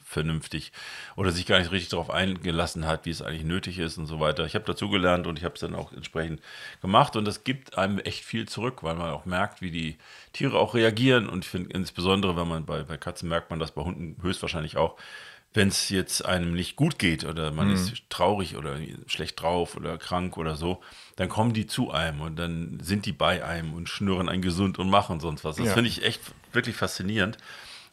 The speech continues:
Speaker 1: Ähm, und das, ähm, das zeigt einem immer was, dass wir Tiere eigentlich gar nicht so richtig verstehen. Tiere sind viel mehr als nur plüschig oder lustig oder hübsch oder können sprechen und lustig, sondern, ähm, die, die haben einfach ganz andere Fähigkeiten und auch ein sehr, sehr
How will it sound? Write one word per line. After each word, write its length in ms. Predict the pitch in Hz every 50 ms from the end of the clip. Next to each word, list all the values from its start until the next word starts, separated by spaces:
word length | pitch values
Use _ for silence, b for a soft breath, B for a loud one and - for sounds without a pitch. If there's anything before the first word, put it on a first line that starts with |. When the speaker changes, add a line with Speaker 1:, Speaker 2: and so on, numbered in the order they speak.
| - -
Speaker 1:
Ähm, 340 | 98 98 95 98 98 95
und 400 | - 95 98 92 73 92 85 87
das, 300 | - 95 95 - - - - -
ähm, 420 | 95 95 92 87 90 92 85 78 - -
das 280 | 78 85 92 - - -
zeigt 280 | - - 104 113 - -
einem 120 | 110 101
immer 260 | - 107 113 107 92
was, 220 | 95 92 - - -
dass 260 | 101 95 92 - -
wir 220 | 92 101 104 98
Tiere 300 | - - 113 117 98 80
eigentlich 200 | 73 90 95 -
gar 160 | - 95 90
nicht 80 | 101 95
so 80 | 85 78
richtig 220 | 95 101 - -
verstehen. 520 | - - 87 - - 98 92 85 73 73 -
Tiere 420 | - - 104 98 101 98 92 78
sind 240 | 82 95 95 92 -
viel 160 | - - 95
mehr 320 | 90 90 92 95 98 - -
als 260 | 85 80 - - -
nur 380 | 95 92 87 85 82 - - _ _ _ _ _
plüschig 580 | - - 95 95 87 - 113 117 113 - - -
oder 180 | 73 82 85
lustig 380 | 82 80 90 92 - - 98 98
oder 180 | 87 76 82 82
hübsch 280 | 92 98 - - -
oder 320 | - 87 87 87 85 82 76
können 240 | - - 92 85
sprechen 360 | 80 - - 90 87 - 101 87
und 120 | 82 85
lustig, 380 | 80 90 85 - - 67 67 B B B B B B B B B B B
sondern, 400 | - 98 95 95 92 90 80 -
ähm, 440 | - 92 92 92 90 90 87 78 - - - -
die, 100 | - -
die 180 | - - 87 82
haben 160 | 82 95 -
einfach 280 | - 87 - - 90 -
ganz 160 | 95 90 87
andere 220 | 76 82 85 87
Fähigkeiten 440 | - - 92 101 104 - 95 82 82
und 60 | 73 58
auch 160 | 82 80 80
ein 180 | 87 82 73 71
sehr, 200 | 78 90 92 90 80
sehr 200 | 87 87 82